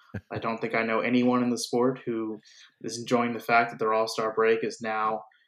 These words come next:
Speaker 2: consumed by, uh, the Major League Baseball amateur draft. It's really stupid. But,
Speaker 1: Yeah.
Speaker 2: uh, the Phillies drafted a kid whose name is Aiden, and that made me feel old.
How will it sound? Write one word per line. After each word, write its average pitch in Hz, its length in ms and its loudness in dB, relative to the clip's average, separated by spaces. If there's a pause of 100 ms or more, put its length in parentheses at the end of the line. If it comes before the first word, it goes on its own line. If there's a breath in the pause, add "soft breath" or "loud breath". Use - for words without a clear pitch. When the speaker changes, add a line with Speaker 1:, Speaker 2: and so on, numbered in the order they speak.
(180)
Speaker 2:
consumed 113 640 -6
by, 110 600 -2 (120)
uh, 113 300 -6
the - 60 -6
Major 123 280 -2
League 123 160 0
Baseball 127 560 0
amateur 143 400 -4
draft. - 440 -10 (360)
It's - 100 -20
really 120 220 2
stupid. 127 540 -2 (360 soft breath)
But, 131 160 8
Speaker 1:
Yeah. 127 140 8
Speaker 2:
uh, 113 240 2 (380)
the 139 80 0
Phillies 151 320 10
drafted 139 320 6
a 123 40 0
kid 139 220 6
whose 120 180 4
name 117 240 -2
is 107 200 -6
Aiden, 123 420 4
and 104 100 -14
that 113 180 -2
made 110 200 -6
me 107 120 -8
feel 104 180 -6
old. 101 320 -6